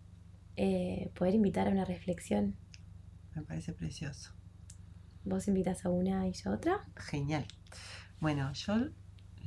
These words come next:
Speaker 2: me encantaría invitar a todas esas mujeres que nos están escuchando a que vean, eh, cómo están para maternarse a ellas, cómo lo están haciendo,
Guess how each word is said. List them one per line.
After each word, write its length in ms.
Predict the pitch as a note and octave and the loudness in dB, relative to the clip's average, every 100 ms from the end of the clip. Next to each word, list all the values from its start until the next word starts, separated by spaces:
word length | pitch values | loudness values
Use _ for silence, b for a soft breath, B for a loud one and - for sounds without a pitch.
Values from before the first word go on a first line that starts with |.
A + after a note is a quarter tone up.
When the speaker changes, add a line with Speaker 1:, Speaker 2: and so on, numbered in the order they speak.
| - D#3 | 0 2
Speaker 2:
me 160 | D#3 D3+ | 0 0
encantaría 500 | D3+ D3+ D3+ E3 G3 | 0 -2 2 2 4
invitar 640 | F3 D#3+ F3+ G3 G3+ G3+ - | 2 0 0 2 0 -2 -6
a 100 | E3 | -4
todas 240 | E3+ E3 | -4 -4
esas 280 | F3 F3 - | -4 -4 -6
mujeres 340 | D#3+ F3+ G#3 G#3 | -6 -2 -2 -2
que 100 | D#3+ | -4
nos 140 | D#3+ | -4
están 260 | D#3 E3+ F3 | -8 -4 -4
escuchando 680 | - F3 E3+ E3+ G#3 C4 B B B B B B B B | -6 -8 -4 0 2 0 B B B B B B B B
a 140 | - D#3+ | -2 0
que 160 | - | 0
vean, 540 | D#3 F3 F#3 G3 G3 A3 - - - | 2 4 4 2 0 -2 -10 -12 -2
eh, 840 | D#3 D#3 D#3 D3+ D#3 C#3+ D3+ E3 - - - - - - | -2 0 -4 -4 -4 -4 -6 -8 -14 -20 -20 -20 -20 -6
cómo 260 | G3+ A3 | 0 2
están 300 | F3 G3+ G#3 | 2 2 0
para 480 | G#3 F3+ E3+ - - - _ - - - D#3+ | 0 2 2 0 -6 -18 _ -20 -20 -10 -4
maternarse 720 | D#3 C#3+ C#3 D3 D#3 D#3 C3+ | -2 -2 -2 0 0 -2 -4
a 100 | C3+ | -2
ellas, 400 | C3+ C3 - - | -4 -6 -10 -10
cómo 420 | - E3 F3+ F3 | -4 -2 0 0
lo 100 | D3+ | -2
están 240 | C3+ D#3 | -4 -4
haciendo, 720 | D#3+ - C#3 C#3 C3+ C3 B2+ | -4 -4 -4 -2 -2 -2 -6